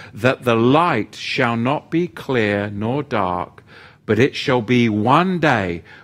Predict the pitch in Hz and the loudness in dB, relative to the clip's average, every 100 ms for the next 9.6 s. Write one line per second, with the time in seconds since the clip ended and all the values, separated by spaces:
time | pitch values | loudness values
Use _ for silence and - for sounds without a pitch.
0 | _ 123 - - 127 110 117 113 120 135 | _ 0 2 0 0 2 0 2 2 2
1 | 147 156 156 - 156 127 123 113 107 92 | 0 -4 -6 -6 -6 -2 -2 -2 -4 -4
2 | 90 85 - - 147 214 - 190 175 170 | -6 -6 -16 0 2 2 0 0 2 0
3 | 208 240 202 123 185 180 165 131 104 - | -4 -8 -4 0 0 0 -2 0 -4 -8
4 | - - - _ 107 117 135 - 131 117 | -20 -20 -20 _ 2 2 2 0 0 0
5 | - 139 135 143 - 147 - 123 95 87 | -4 -2 -2 -4 -8 -14 -4 -2 -2 -4
6 | 95 - - - 123 143 - 147 143 - | -10 -20 -20 -12 0 0 2 0 -2 0
7 | 190 226 220 190 139 113 - 127 113 117 | 2 2 0 -2 -2 -4 -4 0 0 -2
8 | - 156 - - 151 131 110 123 113 110 | -2 -4 -2 -4 0 0 2 2 4 6
9 | 139 151 160 160 - | 6 6 2 -4 -12